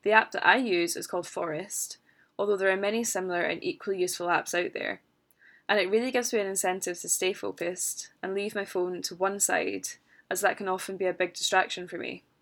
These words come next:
This means that I waste less time during the day procrastinating, and similarly, I use an app on my laptop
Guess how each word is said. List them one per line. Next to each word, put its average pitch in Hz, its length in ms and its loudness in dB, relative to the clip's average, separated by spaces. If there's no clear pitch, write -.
This 240 180 0
means 277 180 4
that - 100 0
I 208 80 6
waste 202 440 0
less 196 320 2
time 214 400 -2
during 190 260 -2
the 190 60 -2
day 175 420 0
procrastinating, 214 960 -2
and 196 120 -4
similarly, 214 720 2
I - 80 0
use 190 260 0
an 190 60 -4
app 185 260 0
on 185 80 -4
my 185 100 -2
laptop 190 580 2